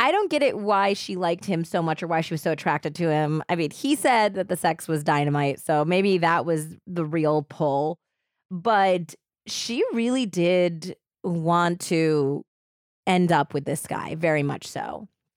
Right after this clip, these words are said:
And she was willing to do whatever it took, which at the beginning was just never complaining about the fact that he was still with Heather. He still returned home to Heather. She was just constantly available to him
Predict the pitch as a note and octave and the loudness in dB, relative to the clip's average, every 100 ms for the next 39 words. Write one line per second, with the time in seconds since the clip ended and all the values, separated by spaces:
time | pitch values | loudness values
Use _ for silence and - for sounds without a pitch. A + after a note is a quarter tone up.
0 | _ G#3 G3 F#3+ F3+ F3 F3 - _ _ | _ -2 2 4 4 2 0 -4 _ _
1 | _ _ _ _ - - C#4 C#4 D4 A#3 | _ _ _ _ -12 -4 0 2 2 4
2 | A3+ G#3+ F3+ E3+ E3+ D#3+ D3 B2+ - B3+ | 2 2 2 2 2 2 0 -4 0 0
3 | - F#3+ F3 - _ _ _ _ - G#3+ | 2 -2 -2 -10 _ _ _ _ -2 0
4 | G3 G3 G#3 C#4 D#4 A#3+ G3 F#3+ F3+ - | 0 -2 2 2 2 2 0 0 -2 0
5 | F#3 - F3+ F3 E3+ D#3+ D3+ - D#3+ D#3 | 0 0 0 2 2 0 -2 -2 0 0
6 | D3+ D3 C#3+ C3 D#3+ D3 C#3+ - D3 C3+ | -2 -2 -4 -2 0 2 0 -2 -2 -2
7 | - D3+ C3+ C3+ C3+ C3 _ _ _ _ | -4 -2 0 0 -4 -8 _ _ _ _
8 | F#3 F3 - D#3+ C#3+ - D3 C#3+ C#3 C#3+ | -2 -2 0 -2 -2 -2 -2 0 -2 -4
9 | E3 E3 - D#3+ C#3+ - D3 C3+ C#3 C3+ | -6 -8 -4 -2 -2 -4 -6 -6 -8 -6
10 | C3+ C3+ C3+ C#3 C3 D3 _ _ - - | -6 -4 -4 -4 -6 -8 _ _ -10 -2
11 | F3 D3 D#3 - C#3 C#3+ C#3+ D3+ A2+ C#3 | 0 0 -2 -4 -4 -4 -4 -8 -6 -6
12 | C3 - D3+ D3+ D3 C3+ B2+ A2+ C3 C3 | -6 -4 0 2 2 0 -4 -8 -6 -6
13 | G2+ G#2 | -6 -10